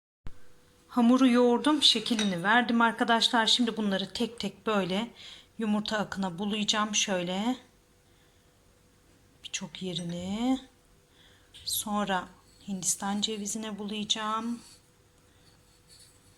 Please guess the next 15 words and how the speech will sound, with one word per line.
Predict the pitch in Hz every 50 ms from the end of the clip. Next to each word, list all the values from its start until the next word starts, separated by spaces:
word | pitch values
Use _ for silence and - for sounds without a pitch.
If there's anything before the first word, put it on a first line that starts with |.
| _ _ _ _ _ _ _ _ _ _ _ _ - - _ _ - _ _ _ _
Sonra | - - - - 214 202 196 180 180 170 151
da | 170 170 175 190 214 240 269 277 269 269 - - _ _ _ _ _ _ _ - _ _ _ _ - - - - -
tepsiye | - 226 185 - - - - 196 220 262 262 262
dizeceğim. | - 156 156 - - - - - - - - - - - _ _ - _ _ _ - _ _ _ _ _ _ _ _ _ - _ _ _ _ _ _ _ _ _ _ _ _ _ _ _ _ _ _ _ - - - - - - _ - - -
Bu | 233
şekilde | - - 196 - - 202 208 269 254
devam | 190 185 175 180 175 170 175
edeceğim. | 170 165 - - - - - - - _ _ _ _ - - - - - -
Fırınımı | - - 214 220 214 220 226 226
da | 208 220 214
çalıştırdım | - 240 226 214 202 - - 247 226 233 302 302 254
yüz | 226 214 208
yetmiş | 220 214 214 214 196 - -
beş | 226 202 202 - -
dereceye. | 208 196 202 196 - 202 202 208 226 262 302 359 -